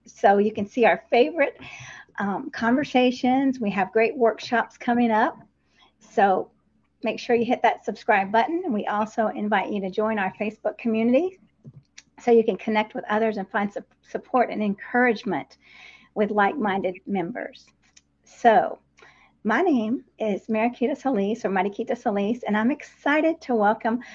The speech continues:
Abhinav Ubuntu to today's program. He is the co-founder of Ubuntu Community,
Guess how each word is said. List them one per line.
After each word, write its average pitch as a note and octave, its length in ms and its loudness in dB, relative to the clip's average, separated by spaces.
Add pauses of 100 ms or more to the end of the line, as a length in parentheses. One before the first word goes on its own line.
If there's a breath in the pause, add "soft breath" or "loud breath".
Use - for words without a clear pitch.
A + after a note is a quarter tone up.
(300 loud breath)
Abhinav G#3+ 640 0 (600 soft breath)
Ubuntu G#3+ 840 0 (460)
to C4+ 300 0
today's A3+ 400 0
program. G#3+ 380 0
He D#4 220 2
is D4+ 100 0 (100)
the A#3+ 100 0
co-founder A#3+ 640 0
of - 180 -2
Ubuntu C4 560 -2
Community, A3 600 -2